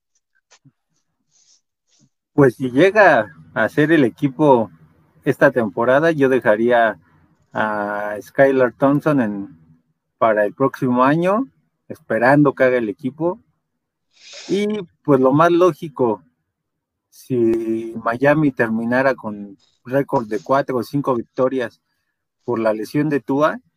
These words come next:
que no lo creo porque Bridgewater es muy buen, este, backup. Entonces, este, pero en el remoto caso de que Miami tuviera esas cuatro o cinco victorias,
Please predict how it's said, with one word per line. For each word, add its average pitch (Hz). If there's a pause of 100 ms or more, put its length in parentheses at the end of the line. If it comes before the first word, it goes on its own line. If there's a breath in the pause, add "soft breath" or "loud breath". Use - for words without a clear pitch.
(580)
que 151
no 170
lo 175
creo 170
porque 104 (120)
Bridgewater 120
es 113
muy 113
buen, 113
este, 101 (380)
backup. 117 (960)
Entonces, 117
este, - (1000)
pero 117
en 120
el 127
remoto 160
caso 156
de 117
que -
Miami 127
tuviera 127
esas 120
cuatro 131
o 117
cinco 131
victorias, 135